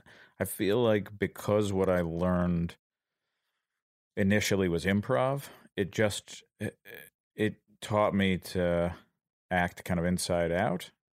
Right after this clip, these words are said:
and really just find something, like, tap into parts of myself that feel authentic and natural to whatever it is. And there, we all have all of those things. And I think it helped me just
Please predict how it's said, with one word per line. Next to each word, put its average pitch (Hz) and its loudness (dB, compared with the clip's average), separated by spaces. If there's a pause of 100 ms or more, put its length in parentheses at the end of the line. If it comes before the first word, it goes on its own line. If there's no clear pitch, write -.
and 87 0
really 90 0
just 85 -2 (460)
find 95 0 (160)
something, 113 -2
like, 95 -2
tap 90 -2
into 92 0 (560)
parts 95 0
of 98 -2
myself 101 0
that 95 0 (240)
feel 95 0
authentic 98 -2
and 87 0
natural 98 0
to 95 -4
whatever 92 0
it 90 0
is. 123 -4 (460)
And 95 0
there, 101 2
we 101 2
all 113 2
have 92 0
all 95 2
of 80 -4
those 78 -4
things. - -8
And 101 -4
I 101 2
think 104 -2
it 90 -2
helped 110 0
me 98 2
just 90 -2